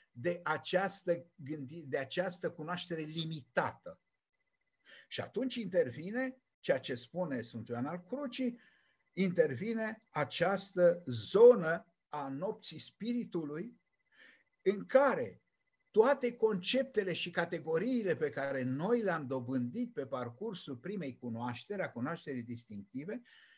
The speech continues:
trebuie purificată. Această gândire trebuie purificată pentru că trebuie să ajungem de la inteligență la înțelepciune.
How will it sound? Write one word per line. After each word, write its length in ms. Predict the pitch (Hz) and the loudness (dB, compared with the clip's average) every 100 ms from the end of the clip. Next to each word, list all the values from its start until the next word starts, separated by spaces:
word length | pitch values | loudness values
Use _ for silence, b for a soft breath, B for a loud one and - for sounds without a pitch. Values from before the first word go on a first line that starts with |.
| B - | B -4
trebuie 520 | 214 220 226 185 196 | 2 4 4 2 -2
purificată. 1040 | 185 - 180 170 - 165 - 120 104 - - - | -2 -2 -2 -2 -8 -12 -8 -10 -10 -18 -18 -8
Această 520 | 120 190 180 - 156 | 0 2 2 2 0
gândire 400 | 170 170 220 202 | -2 -2 0 0
trebuie 340 | 196 196 190 | 0 0 0
purificată 640 | 185 185 175 185 208 208 180 | 0 -2 -2 -2 -2 2 4
pentru 260 | 175 170 | 4 2
că 100 | 170 | -2
trebuie 280 | 180 185 175 | 0 0 0
să 120 | 147 | 0
ajungem 600 | 156 131 175 185 233 240 B B B | -2 -2 -2 2 2 2 B B B
de 160 | 147 | -2
la 200 | 135 123 - | -2 -4 -6
inteligență 880 | 262 277 240 196 180 202 233 - 190 | -6 0 0 0 -2 -4 -2 -2 -2
la 220 | 175 - | -4 -2
înțelepciune. 1080 | 165 277 247 151 127 123 - 277 277 135 | -2 -2 0 0 0 -4 -8 -6 -6 -8